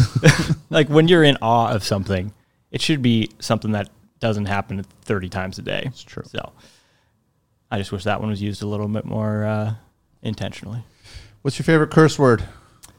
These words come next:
Speaker 1: Probably shit. <laughs> I try not to be too vulgar, but it
Speaker 2: No,
Speaker 1: does
Speaker 2: no,
Speaker 1: come
Speaker 2: it's
Speaker 1: out.
Speaker 2: fine. It's fine. Uh, what's your favorite vehicle in the entire world?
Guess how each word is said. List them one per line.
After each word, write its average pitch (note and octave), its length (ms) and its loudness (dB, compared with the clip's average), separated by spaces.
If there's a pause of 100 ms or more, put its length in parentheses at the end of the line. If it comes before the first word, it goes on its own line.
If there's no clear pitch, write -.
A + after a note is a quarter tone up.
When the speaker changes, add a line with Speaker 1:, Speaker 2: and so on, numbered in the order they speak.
(1700)
Speaker 1:
Probably - 200 -20
shit. - 340 -16 (680)
<laughs> - 580 -2
I B2 80 0
try D3 220 4
not A#2 200 4
to G2+ 60 -6
be G2 120 -2
too G#2 220 0
vulgar, G2 380 0
but G2 260 0
it - 100 2
Speaker 2:
No, G#2 160 4
Speaker 1:
does G#2+ 100 4
Speaker 2:
no, - 60 2
Speaker 1:
come A2 160 4
Speaker 2:
it's A2 100 6
Speaker 1:
out. A2+ 140 4
Speaker 2:
fine. G2 360 0
It's F#2 140 -4
fine. A2+ 460 -4
Uh, A#2 540 2
what's B2 220 0
your B2+ 80 0
favorite C#3 320 4
vehicle A#2+ 400 2
in G#2 60 2
the G2+ 80 0
entire G2+ 340 2
world? F#2+ 420 0